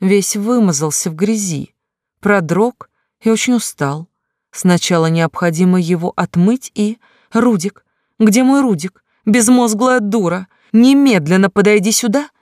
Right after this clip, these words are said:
и помоги мне одеться!» Спустя две минуты горничная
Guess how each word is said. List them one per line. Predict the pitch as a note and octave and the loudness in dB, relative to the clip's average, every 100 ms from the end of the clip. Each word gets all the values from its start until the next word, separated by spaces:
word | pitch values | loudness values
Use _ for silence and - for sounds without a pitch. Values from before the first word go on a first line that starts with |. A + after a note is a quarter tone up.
| _ | _
и | B3 | -2
помоги | G3+ B3 A#3+ G3+ A3 | 2 2 2 2 2
мне | G#3+ A3+ | 4 2
одеться!» | A3+ F3 D3+ - E3+ - _ _ _ _ _ _ _ _ _ _ _ _ | 0 -2 -4 -6 -12 -16 _ _ _ _ _ _ _ _ _ _ _ _
Спустя | - - C#3+ - - C#3 | -20 -12 -10 -8 -6 -6
две | A#2+ C#3 | -4 -4
минуты | C#3+ F3 F#3+ D3 D3 _ _ _ _ - | -4 -6 -8 -14 -18 _ _ _ _ -6
горничная | F3+ F#3 A3 G#3 G3+ - - F3+ | -2 2 2 2 0 -2 -4 -2